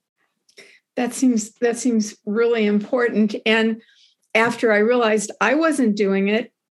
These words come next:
and then I started looking at several of my clients, and all the clients I have are really talented, high caliber people. And several of them did not have good LinkedIn, um, profiles.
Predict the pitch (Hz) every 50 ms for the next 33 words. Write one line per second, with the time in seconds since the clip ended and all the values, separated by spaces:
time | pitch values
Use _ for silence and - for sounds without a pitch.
0 | _ - 208 214 240 254 277 285 277 - - 254 269 269 277 277 294 285 285 285
1 | 277 - 269 240 226 214 220 - 208 208 208 202 202 - _ - - - 262 247
2 | 254 233 226 220 190 190 208 190 170 170 - - - - 277 294 294 254 208 185
3 | 190 214 208 - - - _ _ _ _ _ _ _ - 233 233 233 - - 277
4 | 311 311 311 311 - - 285 294 320 349 339 - 254 208 208 214 208 208 202 214
5 | 208 202 196 - _ _ _ _ _ _ _ _ _ - 220 214 208 233 254 254
6 | 294 330 339 339 320 262 - - 233 202 202 202 202 196 202 185 185 185 196 190
7 | - _ _ - - 247 254 269 262 - 262 226 214 214 196 190 185 180 185 208
8 | 185 175 - 185 185 202 208 - _ _ _ _ _ _ _ _ _ _ _ _
9 | _ _ _ - 226 226 233 220 214 - - - - 269 254 285 320 359 349 320
10 | 294 233 202 202 208 202 220 226 220 220 208 214 214 214 220 233 220 220 240 233
11 | 226 220 - - - 214 220 220 208 254 240 262 320 370 370 370 311 220 196 202
12 | 202 - _ _ _ _ - 208 202 190 185 175 170 165 175 185 180 - - -
13 | 208 190 190 - 175 160 156 - 208 214 -